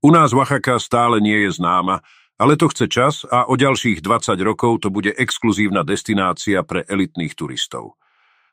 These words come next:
Centrum mesta sa nedá nafúknuť a, podobne ako na Machu Picchu, tu bude poradovník.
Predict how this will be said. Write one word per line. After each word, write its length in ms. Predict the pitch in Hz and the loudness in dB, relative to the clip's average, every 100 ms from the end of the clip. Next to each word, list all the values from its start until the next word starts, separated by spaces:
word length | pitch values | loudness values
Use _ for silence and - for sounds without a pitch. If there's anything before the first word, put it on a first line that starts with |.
| _ | _
Centrum 480 | 147 156 147 143 113 | 4 4 6 6 6
mesta 400 | 120 - - 113 | 4 0 -2 0
sa 160 | 113 | 0
nedá 320 | 110 110 98 | 0 0 0
nafúknuť 640 | 95 - 101 85 101 90 - | 0 -2 -4 -4 -4 -4 0
a, 240 | 104 92 - _ _ | 2 2 -2 _ _
podobne 420 | 120 120 110 113 110 | 0 2 2 2 0
ako 140 | 107 110 | 0 0
na 100 | 101 | 0
Machu 380 | 101 104 104 - | 0 -2 -4 -2
Picchu, 400 | 104 - 104 - | -4 -2 -4 -2
tu 160 | 98 | -6
bude 240 | 85 90 85 | -4 -4 -4
poradovník. 880 | 101 92 78 73 71 65 - - | -2 -4 -4 -8 -14 -18 -20 -20